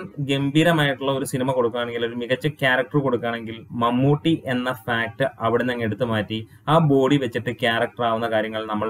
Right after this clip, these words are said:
പലപ്പോഴായി കാണുന്നതാണ്. അത് തന്നെയാണ് ഇവിടെയും സ-, നമുക്ക് കാണാൻ കഴിയുന്നത്. ഇതിൽ മമ്മൂട്ടി എന്ന നടനില്ല, only അതിന്റെ character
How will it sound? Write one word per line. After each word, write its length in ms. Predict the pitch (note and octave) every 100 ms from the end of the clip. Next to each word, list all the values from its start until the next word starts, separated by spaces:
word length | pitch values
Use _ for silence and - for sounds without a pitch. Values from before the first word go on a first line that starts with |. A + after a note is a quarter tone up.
| G#2+
പലപ്പോഴായി 560 | G#2+ G#2+ G2+ A#2 A#2 A2
കാണുന്നതാണ്. 500 | G#2 G2 F#2+ F2+ F2 - _ _ -
അത് 280 | A#2 C3+
തന്നെയാണ് 280 | D#3 E3+ D#3
ഇവിടെയും 340 | C#3 C3+ C3+ C3
സ-, 160 | B2+ A#2+ A#2 A#2 A#2 -
നമുക്ക് 280 | C3 A#2+ B2
കാണാൻ 300 | A#2+ A#2 B2
കഴിയുന്നത്. 460 | A2+ A2 G#2+ G#2 A2 - _
ഇതിൽ 240 | B2+ C3+ C#3
മമ്മൂട്ടി 480 | B2+ B2 B2+ A#2 C#3
എന്ന 180 | C3
നടനില്ല, 560 | C3+ B2 A2+ A#2+ A#2 G#2+ G#2+ - - - A2
only 400 | A2 A#2 A#2 -
അതിന്റെ 240 | A2 A2 A2
character 580 | - G#2 G#2 G#2 A2+